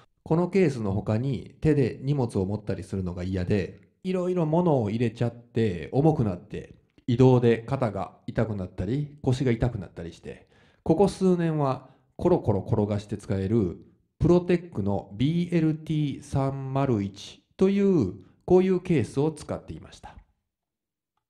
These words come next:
このケースのことはまた後で説明しようと思うんですが、非常に便利なんですが、ちょっ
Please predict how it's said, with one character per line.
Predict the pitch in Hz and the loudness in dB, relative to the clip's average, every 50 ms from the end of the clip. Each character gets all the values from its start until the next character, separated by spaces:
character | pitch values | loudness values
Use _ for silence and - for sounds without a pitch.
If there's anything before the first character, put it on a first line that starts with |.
| _ _ _ _ _ _ _ _ _ | _ _ _ _ _ _ _ _ _
こ | - - 190 | -4 0 0
の | 226 233 | 2 2
ケ | 226 233 233 214 | 2 2 0 0
ー | |
ス | 185 - | 0 0
の | 139 120 113 | -2 -2 -2
こ | 113 120 110 | 0 0 0
と | - 110 | 2 2
は | 113 117 110 87 80 | 2 2 2 0 -2
ま | 113 139 | -2 -2
た | - 123 110 - - | -2 -2 -2 0 0
後 | 117 - 135 | 2 2 2
で | 113 101 - - | 2 2 -2 -2
説 | - 117 - - 120 | -4 -6 -4 -2 0
明 | 117 110 | 0 0
し | 107 - 120 | 0 2 2
よ | 113 107 | 2 2
う | - | 2
と | 95 92 | -2 -4
思 | 92 98 95 92 | -4 -4 -6 -6
う | |
ん | 90 90 | -6 -8
で | 85 - | -12 -14
す | - - - | -16 -10 -6
が、 | 104 113 113 90 80 - - - _ _ _ _ _ | -2 -2 -2 -2 -4 -8 -14 -20 _ _ _ _ _
非 | - - 180 | -2 0 2
常 | 180 214 220 | 4 6 6
に | 220 202 | 6 6
便 | 175 190 202 208 | 4 4 4 4
利 | 180 143 | 4 2
な | 120 110 101 | 0 0 -2
ん | 101 | -2
で | 95 | -4
す | 92 - - | -4 -4 -4
が、 | 104 98 | -6 -4
ち | - - | 0 0
ょ | 170 | 0
っ | 175 | 0